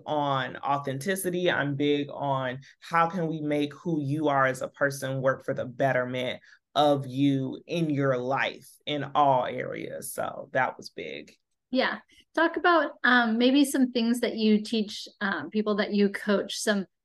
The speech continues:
Speaker 2: easy to implement if you're scared of being on stage, but you need to be able to do a presentation. You know, what are some things that they can do to help prepare themselves? Uh, for me, for example, I'm still scared of getting on stage. I get nervous and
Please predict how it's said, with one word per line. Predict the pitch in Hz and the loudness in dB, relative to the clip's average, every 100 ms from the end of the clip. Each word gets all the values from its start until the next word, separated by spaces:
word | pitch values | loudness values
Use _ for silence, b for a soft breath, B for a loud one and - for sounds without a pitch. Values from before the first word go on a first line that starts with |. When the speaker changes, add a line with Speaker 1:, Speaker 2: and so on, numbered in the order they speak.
| _ _ _ - | _ _ _ 0
Speaker 2:
easy | 254 269 254 269 262 | 2 4 2 0 0
to | - 247 - | -4 -8 -4
implement | 226 226 233 214 208 202 196 | -4 -2 2 4 4 2 -2
if | 196 | -6
you're | 196 185 | -6 -8
scared | - - 233 247 | -8 -2 0 2
of | 240 | 2
being | 247 233 | 2 0
on | 220 214 | 0 0
stage, | - 208 196 196 | 0 0 0 -4
but | - - | -10 -6
you | 190 196 | -4 -2
need | 196 214 240 214 | 0 2 2 0
to | 226 | 0
be | 214 | 0
able | 202 202 | 0 -2
to | 202 208 | -2 -2
do | 196 | 2
a | 190 | 2
presentation. | - 202 202 196 196 185 - 185 | 2 0 0 -2 -2 -4 -4 -6
You | 196 | -4
know, | 214 | -2
what | 269 | 0
are | 311 | 0
some | 349 311 | 0 0
things | 233 220 | 2 2
that | 226 202 | 0 0
they | 202 | 0
can | 202 | 2
do | 190 | 2
to | 185 180 | 0 -2
help | 214 - | -6 -6
prepare | 202 - 190 190 | -10 -4 -2 -2
themselves? | 185 175 - - 220 180 175 - B B B - | -4 -8 -6 -2 0 0 -4 -12 B B B -2
Uh, | 196 - - 208 | 0 0 -6 -4
for | 214 208 214 | 0 0 -2
me, | 214 214 240 226 | 4 6 6 4
for | 214 | 2
example, | 190 202 196 190 | 0 0 0 2
I'm | 214 | 0
still | 208 208 | 0 -2
scared | 185 - 190 180 | -2 -2 -4 -4
of | 175 | -2
getting | 180 175 | -2 -2
on | 175 | -6
stage. | 165 180 175 | -6 -6 -4
I | 190 | -2
get | 196 202 | -2 -2
nervous | 185 185 185 175 | 0 0 0 0
and | - | 0